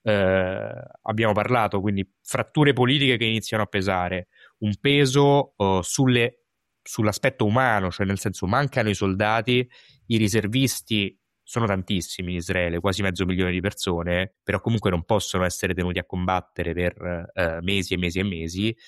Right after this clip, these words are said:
Eh, c'è, eh, appunto il discorso di carattere, eh, economico, industriale,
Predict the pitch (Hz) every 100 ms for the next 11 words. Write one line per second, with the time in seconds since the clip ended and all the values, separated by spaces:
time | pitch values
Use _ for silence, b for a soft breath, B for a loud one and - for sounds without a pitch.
0 | b - 104 95 90 87 87 85 82 87
1 | 85 95 - 123 110 104 - 92 85 -
2 | 87 85 82 - 104 95 92 82 87 92
3 | - - 82 80 - 80 78 - - -
4 | 92 101 107 127 104 95 92 85 90 104
5 | - 127 127 107 107 127 131